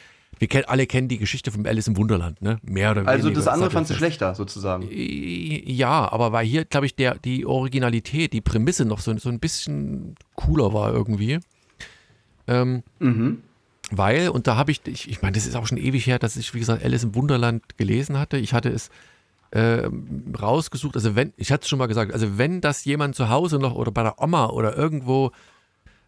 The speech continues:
Speaker 1: eine Ausgabe hat, die er loswerden will aus dem Bücherschrank, ne, man darf die mir gerne schicken, weil ich würd's gerne noch mal lesen. Also, hm, hab mir noch nicht geholt, hat's beim letzten Mal schon rumgesucht und gemacht. Gibt's ja diverse Ausgaben hier auch bei eBay für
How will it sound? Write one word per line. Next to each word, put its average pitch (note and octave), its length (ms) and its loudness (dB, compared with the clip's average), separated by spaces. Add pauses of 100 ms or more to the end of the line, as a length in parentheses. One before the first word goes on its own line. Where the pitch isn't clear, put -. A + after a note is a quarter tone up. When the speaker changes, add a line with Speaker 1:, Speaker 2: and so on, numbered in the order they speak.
Speaker 1:
eine A#2+ 140 0
Ausgabe B2+ 520 2
hat, A#2 200 0
die A#2+ 120 0
er A#2 80 4
loswerden A#2+ 500 2
will G#2+ 140 0
aus G#2+ 100 -2
dem F#2+ 140 -4
Bücherschrank, F#2+ 720 0
ne, A#2 380 2 (220)
man G#2 160 2
darf A#2+ 280 0
die B2+ 140 -2
mir A#2 160 2
gerne A#2 360 0
schicken, - 520 -4
weil G2+ 160 -2
ich - 120 -4
würd's - 260 0
gerne A2+ 200 4
noch A#2+ 160 -2
mal A2+ 160 4
lesen. G2+ 480 0 (160)
Also, G2+ 300 0 (920)
hm, G#2+ 240 0 (220)
hab - 200 -2
mir B2 200 4
noch G#2 160 2
nicht - 420 -4
geholt, A#2+ 380 2
hat's C3+ 140 0
beim A2 120 4
letzten C3 240 0
Mal B2+ 140 2
schon A#2+ 120 2
rumgesucht D3+ 540 0
und A#2 80 -2
gemacht. B2 380 -2
Gibt's - 180 -4
ja G2+ 80 2
diverse G2+ 440 -2
Ausgaben G2+ 420 0
hier G#2+ 120 2
auch G2 100 -6
bei G2 100 -2
eBay G#2+ 260 2
für G#2 420 0